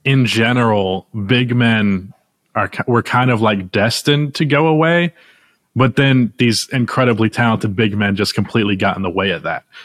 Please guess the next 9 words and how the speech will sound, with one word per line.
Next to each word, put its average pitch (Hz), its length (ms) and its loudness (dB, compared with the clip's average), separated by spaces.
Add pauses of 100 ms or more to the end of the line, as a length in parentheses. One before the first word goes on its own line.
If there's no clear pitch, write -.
(120)
Like, 117 180 0
Jokic 120 600 0
and 113 100 2
Embiid 107 560 2
is, - 440 -2
are 101 140 0
so 107 520 -2
damn 95 420 -2
good 104 420 0